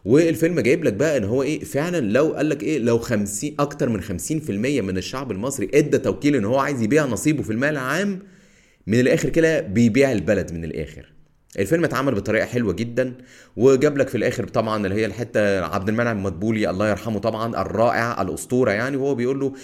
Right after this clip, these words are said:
"يا عواد، وبيع ارضك يا عواد." طبعًا الجمله المشهوره بتاع "عواد باع ارضه يا ولاد"، طبعًا الجمله الفلاحين المشهوره يعني.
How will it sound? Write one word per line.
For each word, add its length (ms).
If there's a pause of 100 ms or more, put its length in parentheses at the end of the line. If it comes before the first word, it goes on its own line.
(120)
"يا 120
عواد، 520
وبيع 440
ارضك 300
يا 60
عواد." 440
طبعًا 280
الجمله 340
المشهوره 340
بتاع 260
"عواد 300
باع 240
ارضه 200
يا 60
ولاد"، 280
طبعًا 280
الجمله 240
الفلاحين 500
المشهوره 480
يعني. 320